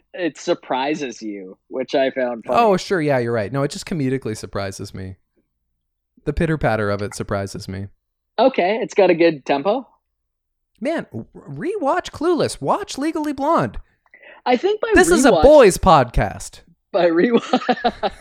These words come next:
Speaker 1: by re-, by rewatch Clueless, you mean watch it in full for the first time ever, because I, I truly don't think I ever have.
Speaker 2: Oh, you need to double feature. They're both available on the streams.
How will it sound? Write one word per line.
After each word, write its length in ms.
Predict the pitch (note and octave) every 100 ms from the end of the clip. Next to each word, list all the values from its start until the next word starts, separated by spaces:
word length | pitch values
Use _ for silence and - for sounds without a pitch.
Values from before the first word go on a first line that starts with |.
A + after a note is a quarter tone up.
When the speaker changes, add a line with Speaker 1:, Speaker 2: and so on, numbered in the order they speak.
| F#3+ F3 -
Speaker 1:
by 100 | -
re-, 280 | F#3 D#3+ E3 - - - - F#3 A3
by 140 | - -
rewatch 840 | A3+ F#3+ F3 F3 A3 F#3+ G3 F3 - -
Clueless, 400 | F3 D#3+ D#3 -
you 100 | E3
mean 320 | E3 E3 D#3+ - - _ -
watch 340 | D3+ F#3+ -
it 120 | F3+
in 200 | C#3+ D3
full 300 | B2 D3+ C#3
for 160 | - B2+
the 80 | A#2+
first 280 | B2+ B2+ -
time 240 | B2 A2
ever, 280 | A2+ G#2 F2+ _
because 340 | - A#2 A#2 A2+
I, 220 | A2+ G#2+ -
I 220 | A2+ G#2+ G2+
truly 340 | - B2 A2+
don't 180 | G#2 G2+
think 160 | G2+
I 80 | F#2+
ever 180 | F#2 F#2+ F#2
have. 160 | F2 - _
Speaker 2:
Oh, 200 | - B2+
you 160 | D3 B3
need 160 | D#4
to 60 | F3+
double 280 | C#3+ C#3+ B2
feature. 460 | C#3 B2+ - - _ _
They're 120 | F3+
both 280 | F3+ A#3 C4
available 420 | A3+ A#3 A3+ G3
on 120 | F#3+
the 60 | G3
streams. 720 | - A3 A3+ C#3+ F#2 -